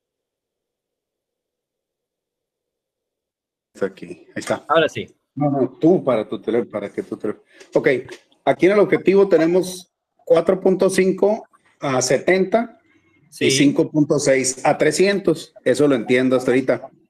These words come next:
Speaker 2: Bien,
Speaker 1: Pero ahorita
Speaker 2: porque es,
Speaker 1: acabo
Speaker 2: porque es un objetivo setenta trescientos. Es un ob-,
Speaker 1: Sí, sí.
Speaker 2: un teleobjetivo zoom, sí.
Speaker 1: Pero yo no sabía, lo que acabo de aprender contigo es que a-,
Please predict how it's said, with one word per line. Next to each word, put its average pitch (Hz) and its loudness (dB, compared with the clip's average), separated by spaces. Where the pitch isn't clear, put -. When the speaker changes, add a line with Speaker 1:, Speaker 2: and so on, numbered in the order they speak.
Speaker 2:
Bien, 147 2
Speaker 1:
Pero 127 4
ahorita 127 0
Speaker 2:
porque 147 0
es, 170 2
Speaker 1:
acabo 160 0
Speaker 2:
porque 135 -2
es 170 -4
un 175 0
objetivo 165 -2
setenta 156 -6
trescientos. 107 -6
Es 113 -10
un 127 -2
ob-, 127 0
Speaker 1:
Sí, 135 0
sí. 139 -2
Speaker 2:
un - -4
teleobjetivo 156 2
zoom, 113 -6
sí. 113 -2
Speaker 1:
Pero 127 -2
yo 139 2
no 185 0
sabía, 175 0
lo 110 0
que 120 0
acabo 120 2
de 139 2
aprender 117 0
contigo 123 0
es 107 -2
que 135 -2
a-, 127 -2